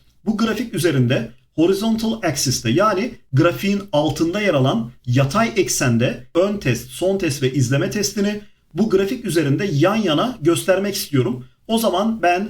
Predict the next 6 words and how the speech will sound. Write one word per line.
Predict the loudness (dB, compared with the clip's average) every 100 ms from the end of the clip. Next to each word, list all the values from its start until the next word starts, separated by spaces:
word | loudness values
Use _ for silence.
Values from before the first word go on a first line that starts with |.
| -2
buradaki | -2 0 -2 -2
testleri | -2 -2 0 0 0 -6 -10
horizontal | -2 0 2 0 0 -2
axis | -2 -4 -4 -4
kısmına | -6 -4 0 0 -2 -8 _ -4
atıyorum. | -2 2 0 0 -4